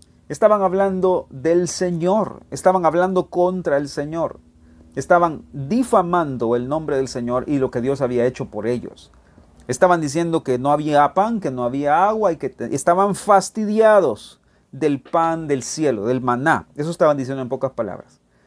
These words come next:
Ahora oiga lo que dice el versículo seis. "Y envió Jehová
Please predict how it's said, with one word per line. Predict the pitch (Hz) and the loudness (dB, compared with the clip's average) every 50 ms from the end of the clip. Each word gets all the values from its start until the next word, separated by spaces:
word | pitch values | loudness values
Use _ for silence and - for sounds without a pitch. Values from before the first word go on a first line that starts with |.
| - - _ | -20 -16 _
Ahora | - 185 202 208 214 | 2 4 4 6 4
oiga | 214 214 220 | 4 2 2
lo | 208 196 | 0 0
que | 190 175 | 0 0
dice | 175 180 165 190 | 0 0 -2 -2
el | |
versículo | 160 151 139 156 165 147 147 135 127 | -2 -4 -6 -8 -8 -8 -8 -10 -10
seis. | - - - 139 _ _ _ _ _ _ _ _ _ _ _ _ _ _ _ _ - | -10 -12 -16 -18 _ _ _ _ _ _ _ _ _ _ _ _ _ _ _ _ -10
"Y | - 131 127 | -6 -4 -2
envió | 107 107 113 135 143 139 | -2 0 0 2 2 2
Jehová | - - 147 143 139 123 107 95 - | 2 0 0 2 2 2 2 0 -6